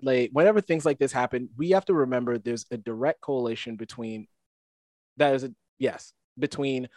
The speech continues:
us and the nonsense that Kanye West is doing. Every time he goes crazy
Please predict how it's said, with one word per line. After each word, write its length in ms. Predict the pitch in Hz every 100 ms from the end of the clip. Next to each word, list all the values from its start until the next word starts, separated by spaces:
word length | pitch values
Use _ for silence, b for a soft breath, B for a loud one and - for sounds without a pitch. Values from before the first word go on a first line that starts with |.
| b -
us 320 | 160 160 - -
and 140 | 147
the 60 | 135
nonsense 600 | 127 123 127 123 123 113
that 120 | 113
Kanye 260 | 117 110 98
West 220 | 90 -
is 80 | 85
doing. 200 | - - _ b _ -
Every 320 | 233 233 247
time 300 | - 233 233
he 140 | 226
goes 240 | 208 220 202
crazy 540 | 202 226 226 269 277